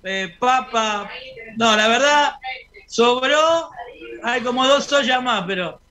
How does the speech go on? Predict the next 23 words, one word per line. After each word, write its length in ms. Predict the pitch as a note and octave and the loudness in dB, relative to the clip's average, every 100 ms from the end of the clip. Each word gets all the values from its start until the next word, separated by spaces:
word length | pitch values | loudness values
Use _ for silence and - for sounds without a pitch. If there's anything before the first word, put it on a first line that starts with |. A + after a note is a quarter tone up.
| _ _ _ | _ _ _
realmente 560 | - G#3 G#3+ A#3 C#4 B3 | -6 -6 -6 -8 -6 -6
como 160 | A#3+ B3 | -4 -6
hacía 280 | - C4 | -4 -4
frío, 320 | A3+ C#4 C#4 C4 | -4 -4 -4 -2
no, 220 | B3+ A#3 | -4 -4
no 120 | A#3 | -6
quisimos 360 | A#3 A3+ A#3+ A#3 | -8 -8 -6 -4
hacer 160 | A#3 | -4
nada 160 | A#3+ A#3 | -2 0
a 40 | |
la 160 | A3+ G3 | -2 -4
parrilla. 520 | G#3+ A3+ C4 A#3+ G#3+ _ - - | -4 -6 -4 -6 -6 _ -20 -10
Igual 260 | G#3 D4+ F#4+ | -2 -2 0
te 100 | B3 | 0
digo 220 | C#4+ D#4+ | 0 0
que 80 | A3 | -2
hacer 280 | G#3 G3+ B3+ | -2 -4 -6
hoy 120 | B3+ B3+ | -4 -4
lenteja 520 | A3 G#3 C4 A#3 G#3+ | -4 -4 -4 -4 -4
para 340 | G3 F#3+ F#3 | -4 -2 -2
ocho 280 | A#3 A#3+ A3 | -4 -6 -8
personas 580 | G3 F#3+ B3+ D4+ B3+ F3+ - _ _ _ _ | -8 -6 0 0 0 -2 -10 _ _ _ _
salió 680 | - - G#3 A#3+ A3+ F#3+ D#3+ | -8 -4 -2 0 0 -2 -6